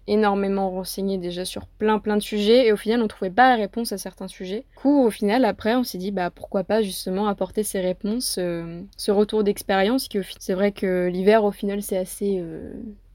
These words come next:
c'est peu fait, en tout cas aussi longtemps. On a quand même passé, euh, six mois en Norvège, dont trois mois, euh, au-delà du cercle polaire. Donc c'est quand même, euh, assez peu fait, surtout du coup dans notre condition, avec un vieux véhicule vintage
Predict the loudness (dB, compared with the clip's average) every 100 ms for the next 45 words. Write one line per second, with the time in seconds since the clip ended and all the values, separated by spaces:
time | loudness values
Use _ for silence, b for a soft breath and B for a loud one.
0 | -20 _ _ -20 -8 -4 2 4 4 6
1 | 6 4 0 0 0 -2 -4 -4 -4 -2
2 | -2 -2 -4 -6 -6 -6 -6 -4 -2 -2
3 | -2 -2 -4 -6 -8 -8 -2 0 2 4
4 | 4 2 0 -4 -4 -4 -4 0 0 2
5 | 0 -2 -4 -4 2 4 4 2 -2 -4
6 | -4 -2 0 0 -2 -6 -6 -4 -2 -2
7 | -2 -4 -8 b b b b b _ -2
8 | -2 0 -2 -4 -2 -2 0 -4 -6 0
9 | 2 2 -2 -14 -14 -6 -4 -4 -6 -4
10 | 0 0 0 -2 -2 -2 -2 2 4 4
11 | 4 2 0 -2 -2 -4 -6 -4 -2 0
12 | -2 -4 -4 -2 0 4 4 2 -6